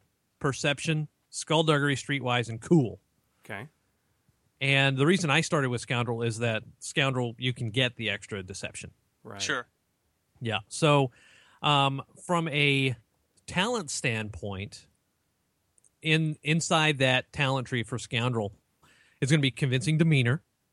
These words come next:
Speaker 1: black market contacts, both times two, and toughened. You're gonna
Speaker 3: Hmm.
Speaker 1: need a little extra strain every once in a while, right?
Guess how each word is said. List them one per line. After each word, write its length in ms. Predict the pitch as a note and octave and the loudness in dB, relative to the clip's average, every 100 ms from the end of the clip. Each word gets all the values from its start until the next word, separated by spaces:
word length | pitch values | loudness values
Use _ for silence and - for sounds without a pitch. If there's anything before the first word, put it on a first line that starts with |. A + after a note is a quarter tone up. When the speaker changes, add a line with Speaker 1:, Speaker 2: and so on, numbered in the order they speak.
| _ _ _ _ _ _ - | _ _ _ _ _ _ -6
Speaker 1:
black 280 | C3 B2 | -4 -2
market 300 | C3+ C3 E3+ | 0 0 -2
contacts, 640 | - C#3+ C3 B2 B2 - - | 0 2 2 0 0 -4 -6
both 280 | B2 C3 | 2 2
times 300 | - C3+ C#3 - | 0 -4 -4 -2
two, 280 | B2 A2 G#2+ _ _ _ _ _ _ | -2 -2 -6 _ _ _ _ _ _
and 320 | C3+ C3+ C3 - | 0 0 0 -6
toughened. 540 | - D3+ - E2+ - _ _ _ _ _ _ _ | -4 -4 -4 -14 -18 _ _ _ _ _ _ _
You're 120 | B2 | -8
gonna 100 | A#2 | -6
Speaker 3:
Hmm. 40 | A#2 | -4
Speaker 1:
need 100 | A#2 | -2
a 40 | |
little 200 | A2+ G#2+ | -2 -4
extra 240 | G#2 G2+ - | -6 -10 -18
strain 360 | - G2 F#2 G2 | -12 -12 -12 -10
every 140 | G#2 | -10
once 200 | G2 G2 | -10 -12
in 80 | A2+ | -14
a 20 | |
while, 180 | - - | -16 -12
right? 260 | F#2+ B2+ | -6 -6